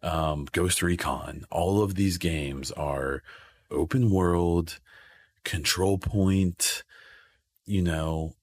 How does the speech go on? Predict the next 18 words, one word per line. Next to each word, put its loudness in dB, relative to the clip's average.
loosely, 2
you 2
know, 2
not, 2
you -2
know, -4
loose 0
missions 2
when -2
you -2
actually -4
get 0
into -2
a 0
real -2
mission. 0
Like, -6
um, 0